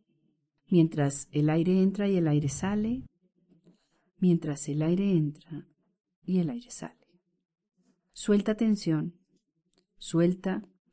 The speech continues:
lo que te está molestando, mientras inspiras paz y entres en un punto de paz, de tranquilidad,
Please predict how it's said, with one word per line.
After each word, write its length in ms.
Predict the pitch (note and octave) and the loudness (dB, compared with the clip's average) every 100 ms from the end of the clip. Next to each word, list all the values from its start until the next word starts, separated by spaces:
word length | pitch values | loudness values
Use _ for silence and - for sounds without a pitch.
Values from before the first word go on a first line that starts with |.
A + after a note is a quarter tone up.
| _ _ | _ _
lo 220 | D#3 D3 | -4 -4
que 100 | C#3+ | -6
te 140 | - | -6
está 240 | - - D#3+ | -6 -2 0
molestando, 800 | E3+ F3 - D#3 D3 C#3 C#3 - _ _ _ _ | 2 0 -2 -4 -4 -6 -10 -20 _ _ _ _
mientras 420 | D#3 D#3+ D3 C#3+ | 0 2 -2 -6
inspiras 520 | D3 - - F3+ F3 | -6 -6 -2 -2 -2
paz 840 | - F#3 F3+ F3+ - - - - _ _ _ - | -4 -4 -4 -6 -8 -10 -12 -14 _ _ _ 0
y 140 | F#3 | 4
entres 300 | G#3 A#3+ A#3+ | 4 2 0
en 120 | G#3+ | 2
un 120 | G3+ G3+ | 2 2
punto 340 | A#3 A3 A3+ | -2 0 -2
de 100 | G#3+ | -4
paz, 260 | G#3 B2 D3 | -6 -12 -8
de 120 | C#3+ | -6
tranquilidad, 800 | D3+ D#3+ E3 G3+ F#3+ E3 - | -2 -2 -2 -4 -2 -2 -4